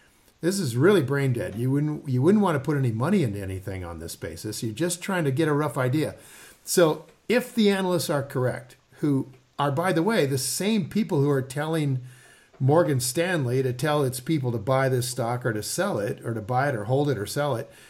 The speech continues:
those are the guys who are putting forward that information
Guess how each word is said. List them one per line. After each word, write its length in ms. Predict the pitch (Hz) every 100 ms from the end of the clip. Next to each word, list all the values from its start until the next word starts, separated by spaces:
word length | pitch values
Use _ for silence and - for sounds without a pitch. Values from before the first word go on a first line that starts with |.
| - _ _
those 400 | 113 160 233 233
are 60 | 226
the 100 | 151
guys 380 | 139 175 190
who 80 | 147
are 80 | 127
putting 340 | 123 160 143
forward 540 | 123 143 165 123 110 110 - -
that 280 | 120 131 143
information 680 | 135 123 120 156 - 104